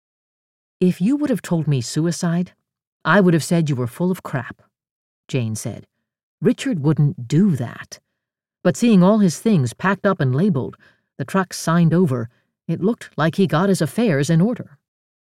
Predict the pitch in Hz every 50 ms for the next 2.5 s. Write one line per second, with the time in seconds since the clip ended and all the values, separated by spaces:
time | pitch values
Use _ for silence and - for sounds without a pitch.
0 | _ _ _ _ _ _ _ _ _ _ _ _ _ _ - 175 185 202 - -
1 | 156 139 127 135 135 135 147 120 - - 214 220 - - 120 107 - 98 - _
2 | _ - 139 123 113 104 101 - - -